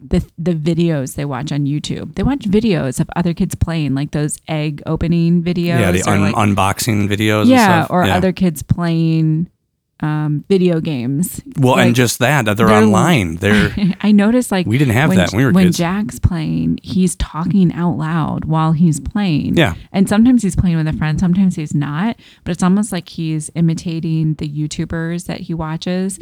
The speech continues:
Speaker 2: Right.
Speaker 1: And <laughs> I just think, like, maybe this environment isn't that different from what they were doing before.
Speaker 2: I, I think you're actually right. I know it sounds kind of like a joke there, but,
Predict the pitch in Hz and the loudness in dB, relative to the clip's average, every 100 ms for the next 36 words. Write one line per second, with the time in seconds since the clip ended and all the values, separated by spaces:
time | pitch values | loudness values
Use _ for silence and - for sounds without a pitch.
0 | - 131 98 - - 196 175 175 151 - | -10 -6 -4 -4 -2 0 0 0 -2 -4
1 | 160 - 185 185 - - 226 208 196 - | -6 -2 -2 -2 -4 -4 -6 -4 -6 -6
2 | - - - _ _ _ _ 160 151 160 | -10 -20 -20 _ _ _ _ -2 0 0
3 | 208 247 269 240 170 - - - 175 156 | 0 0 -2 -2 -4 -6 -10 -4 -2 -2
4 | 147 143 170 185 196 - 160 185 - - | -4 -2 0 0 -2 -4 -2 -2 -4 -8
5 | - 180 - 185 - 165 156 - 160 - | -6 -6 -4 -4 -4 -6 -4 -2 0 0
6 | 190 165 - 175 131 - 139 185 151 - | 0 -4 -4 -6 -6 -6 -4 -2 -4 -6
7 | - - - - 113 120 113 101 - 147 | -10 -10 -10 -4 0 0 0 0 0 -4
8 | - 110 95 110 - 117 87 85 139 92 | -2 -2 2 0 -2 -2 -2 0 0 0
9 | 98 92 - 107 95 - 127 107 101 - | -2 -4 -2 -2 -2 -4 -4 -2 -2 -4
10 | 82 101 175 - 92 90 90 | -2 0 0 0 -2 0 0